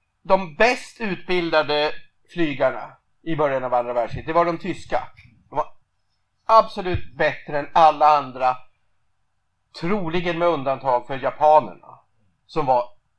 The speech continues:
förmodligen ännu bättre utbildade och presterade ännu mer märkvärdigt med ålderdomliga flygplan. Till exempel Mitsubishi Zero. Det var ju,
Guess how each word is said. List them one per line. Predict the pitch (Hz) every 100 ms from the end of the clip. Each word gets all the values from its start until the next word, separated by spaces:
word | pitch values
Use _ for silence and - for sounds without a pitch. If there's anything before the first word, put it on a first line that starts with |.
| _ _
förmodligen | - 170 175 165 143 135
ännu | 170 156 139
bättre | 127 107 - 110
utbildade | 110 - 135 131 104 101 - _ _ _ _ _ _ _ _ _ _ _
och | -
presterade | - 156 - 156 135 135 135 139 - _ _ _ _ _ _ _ -
ännu | 185 175 196
mer | 165 135
märkvärdigt | 151 147 117 - 139 147 139 127 - - -
med | 131 123 - -
ålderdomliga | 143 139 113 117 120 113 110
flygplan. | 104 123 101 - - -
Till | 135
exempel | 127 143 151
Mitsubishi | 139 147 - 139 143 131 143
Zero. | 165 135 113 98 - _
Det | 87
var |
ju, | 131